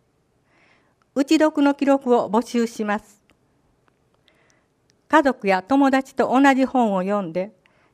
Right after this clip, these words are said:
自分の読んだ感想と、家族や友達のコメントを書いた打ち読の記録を募集します。応募いただいた打ち読の記録は、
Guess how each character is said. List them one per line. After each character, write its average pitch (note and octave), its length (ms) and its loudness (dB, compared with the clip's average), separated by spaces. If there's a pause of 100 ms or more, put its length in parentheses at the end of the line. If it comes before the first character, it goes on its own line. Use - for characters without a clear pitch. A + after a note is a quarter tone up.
自 C4 160 2
分 D4 220 4
の C#4 100 4
読 C#4 180 4
ん A3+ 80 -2
だ F#3+ 120 0
感 A3+ 280 -2
想 G#3 240 -4
と、 G3 280 -6 (840)
家 D#4+ 140 4
族 C4+ 240 0
や F#3 120 0
友 C4+ 280 2
達 C4+ 220 -2
の B3 100 -2
コ C4 140 -2
メ B3+ 160 0
ン A#3+ 100 -4
ト A#3 140 0
を A3+ 100 -4
書 A3+ 100 2
い F#3+ 80 -2
た F#3+ 240 -8 (500)
打 C#4+ 120 -2
ち D#4+ 140 2
読 D4+ 240 2
の C4+ 120 2
記 C4+ 120 -4
録 B3+ 300 0
を - 140 -4
募 A3 160 0
集 G#3+ 160 -2
し G3+ 160 -10
ま F#3+ 160 -6
す。 - 220 -20 (1500)
応 D#4 180 4
募 D4+ 180 4
い D4 60 -2
た C#4+ 140 4
だ B3+ 120 4
い G#3+ 100 0
た F#3 200 2
打 A3+ 100 -6
ち C#4+ 140 0
読 C#4 220 2
の B3+ 120 0
記 B3+ 100 -8
録 A3+ 260 -4
は、 G#3+ 180 -4